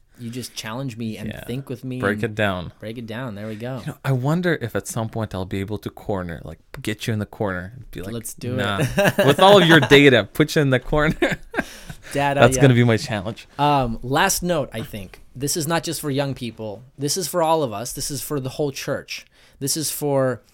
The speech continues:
Speaker 1: the whole not church. Um, but this is also for, uh, you know, I, you know, my, we have a young church. We have a lot of parents.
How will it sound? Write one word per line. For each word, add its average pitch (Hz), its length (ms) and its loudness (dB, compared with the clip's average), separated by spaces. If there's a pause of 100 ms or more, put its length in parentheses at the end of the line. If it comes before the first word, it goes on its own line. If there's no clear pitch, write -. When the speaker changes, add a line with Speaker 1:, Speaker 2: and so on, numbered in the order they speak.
(280)
Speaker 1:
the 139 160 0
whole 151 420 2 (240)
not 139 280 -2
church. - 460 -8 (300)
Um, 117 460 -4 (140)
but 135 260 -2
this 143 180 -2
is 160 60 -2
also 190 340 2
for, 147 400 0
uh, 127 40 -10
you 135 200 -6
know, 135 240 -2
I, 135 280 -2 (100)
you 127 80 -6
know, 127 60 -4
my, 135 240 -4
we 131 140 -2
have 127 100 0
a 123 40 -2
young 127 180 -2
church. 143 360 -6
We 120 120 -6
have 113 200 -6
a - 80 -10
lot 117 200 -4
of - 120 -12
parents. 120 520 -8